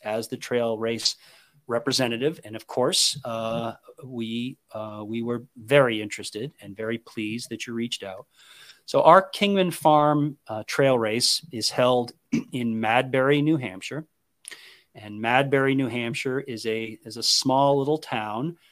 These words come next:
uh, just adjacent to Durham, New Hampshire, where the University of New Hampshire is located. It's in the southern, basically the southern seacoast-ish area of New Hampshire.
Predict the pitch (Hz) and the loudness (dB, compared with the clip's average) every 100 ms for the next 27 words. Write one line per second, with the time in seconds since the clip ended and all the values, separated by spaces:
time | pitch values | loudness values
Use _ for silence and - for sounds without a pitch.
0 | _ _ 110 107 107 107 110 104 _ 139 | _ _ -14 -12 -12 -12 -12 -14 _ -8
1 | - 147 143 147 131 139 139 - 147 - | 4 4 4 -2 2 2 4 2 0 -2
2 | 127 120 165 170 143 117 113 104 110 107 | -10 2 6 8 6 4 -4 -6 -8 -8
3 | - 127 117 113 113 113 123 120 120 - | -6 -4 -2 -2 -2 -2 -2 -2 -4 -2
4 | 117 110 113 104 123 120 120 117 110 101 | -4 -4 -6 -6 -6 -6 -6 -6 -8 -8
5 | 104 107 - 104 104 107 _ - _ _ | -8 -8 -8 -14 -12 -16 _ -20 _ _
6 | - - 190 170 - - 180 156 131 117 | -8 -2 2 6 6 8 8 8 6 2
7 | 117 _ 165 147 147 127 120 113 - 139 | -4 _ -2 -2 -2 -2 -2 0 4 4
8 | 135 127 123 123 120 - _ _ - - | 4 2 2 0 -2 -10 _ _ 0 2
9 | - 175 - 147 135 - - 139 123 - | 2 0 0 0 2 -2 -4 -6 -6 -4
10 | - - _ 120 117 113 110 104 - 113 | -6 -8 _ -4 0 0 -2 -6 -6 -6
11 | 101 104 101 110 101 - | -8 -12 -10 -10 -10 -12